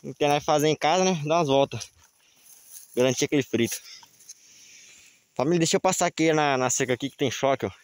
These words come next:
Duzentos e vinte aqui. Mas se eu tomar um choque, eu vou ficar só os cabelos torrados, hein?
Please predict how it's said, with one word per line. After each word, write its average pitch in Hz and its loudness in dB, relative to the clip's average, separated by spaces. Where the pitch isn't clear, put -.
Duzentos 113 0
e 110 0
vinte 113 0
aqui. 135 -2
Mas 98 -10
se 113 -4
eu - -20
tomar 131 -2
um 123 -4
choque, 120 -2
eu 131 -2
vou - -8
ficar 135 -2
só 139 0
os - -4
cabelos 151 0
torrados, 104 0
hein? - -14